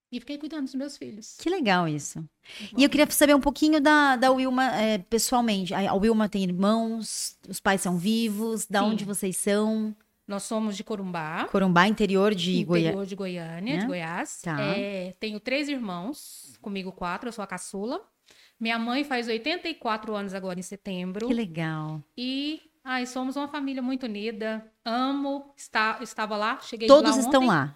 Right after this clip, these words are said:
Speaker 2: todos ainda
Speaker 1: Todos,
Speaker 2: estão lá.
Speaker 1: só eu, só eu que desprendi.
Speaker 2: Que foi pra capital.
Speaker 1: Sim.
Speaker 2: Que legal, que diferente isso.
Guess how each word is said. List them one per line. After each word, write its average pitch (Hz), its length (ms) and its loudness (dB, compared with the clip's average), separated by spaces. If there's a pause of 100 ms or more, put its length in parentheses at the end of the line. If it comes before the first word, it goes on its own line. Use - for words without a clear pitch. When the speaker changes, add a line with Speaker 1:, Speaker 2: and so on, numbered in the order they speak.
(120)
Speaker 2:
todos 233 260 8
ainda 233 220 6
Speaker 1:
Todos, 240 40 0
Speaker 2:
estão 240 180 2
lá. 156 180 0
Speaker 1:
só 254 240 0
eu, 180 200 -2 (200)
só 247 160 -6
eu 240 100 -2
que 247 80 -10
desprendi. 269 440 -4
Speaker 2:
Que 208 100 0
foi 185 180 0
pra 175 640 0
capital. 143 580 0
Speaker 1:
Sim. 180 340 -8 (140)
Speaker 2:
Que 240 120 -6
legal, 156 520 -2
que 240 120 -6
diferente 165 600 0
isso. - 260 -6